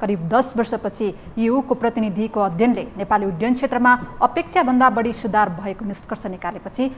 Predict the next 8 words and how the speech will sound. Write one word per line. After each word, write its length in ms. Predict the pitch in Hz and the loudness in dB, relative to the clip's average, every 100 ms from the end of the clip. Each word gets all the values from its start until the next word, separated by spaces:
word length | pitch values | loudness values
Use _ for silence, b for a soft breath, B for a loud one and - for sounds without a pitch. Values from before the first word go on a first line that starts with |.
| B B - | B B 6
कालो 240 | 240 247 | 6 6
सूची 320 | 240 208 208 | 2 -4 -8
हट्ने 460 | 185 175 - 190 185 - - - | -6 -6 -8 -8 -10 -14 -8 -6
अपेक्षा 480 | 208 208 - - | -6 -8 -8 -8
गरिएको 460 | 185 175 - - - | -8 -8 -12 -14 -14
छ। 140 | - - - - - - | -14 -16 -18 -20 -18 -16
एक 100 | 202 | -14
रिपोर्ट। 380 | - - - | -14 -14 -16